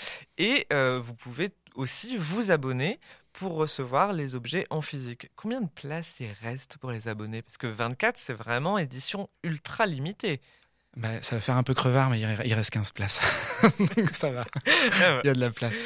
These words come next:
Speaker 1: Super, bah, on est
Speaker 2: Et
Speaker 1: content.
Speaker 2: juste une précision, si vous cherchez, euh, le label, c'est vingt-quatre en chiffres romains.
Speaker 1: Ah oui.
Speaker 2: Donc
Speaker 1: Et
Speaker 2: c'est deux X, un, un I et un V.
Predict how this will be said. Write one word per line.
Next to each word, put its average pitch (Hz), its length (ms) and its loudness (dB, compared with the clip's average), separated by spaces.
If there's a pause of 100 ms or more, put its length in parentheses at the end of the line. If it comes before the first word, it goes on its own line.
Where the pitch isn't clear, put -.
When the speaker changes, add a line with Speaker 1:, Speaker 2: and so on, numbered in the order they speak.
(120)
Speaker 1:
Super, 160 420 6
bah, 131 160 2
on 180 100 0
est 226 100 4
Speaker 2:
Et - 20 0
Speaker 1:
content. 175 400 0
Speaker 2:
juste 131 260 4
une 151 100 6
précision, 143 600 4
si 135 160 0
vous 110 120 -2
cherchez, 135 600 4
euh, 101 400 0
le 101 140 -2
label, 113 400 4
c'est - 180 0
vingt-quatre 107 400 2
en 104 80 0
chiffres - 320 0
romains. 101 320 -2 (300)
Speaker 1:
Ah 165 120 -4
oui. 170 180 -8
Speaker 2:
Donc 110 120 -4
Speaker 1:
Et - 40 -2
Speaker 2:
c'est 113 120 0
deux 113 140 2
X, 113 340 0
un, 95 600 -8
un 104 180 -4
I 101 220 -4
et 95 60 -2
un 95 100 -6
V. 87 180 -12